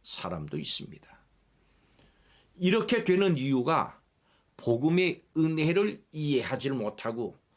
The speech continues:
자신의 공로와 행위를 의지하는 율법주의적인 신앙에 빠지기 때문에 그렇습니다. 그렇다면 이런 영적인 상태에 빠지지 않고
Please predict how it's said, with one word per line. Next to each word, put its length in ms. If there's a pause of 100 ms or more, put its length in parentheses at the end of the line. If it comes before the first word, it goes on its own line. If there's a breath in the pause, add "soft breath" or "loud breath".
(260 soft breath)
자신의 600
공로와 800
행위를 640
의지하는 640 (640 soft breath)
율법주의적인 1200
신앙에 720 (300)
빠지기 400
때문에 340 (320)
그렇습니다. 640 (640)
그렇다면 640 (800 loud breath)
이런 420
영적인 760
상태에 500
빠지지 420
않고 460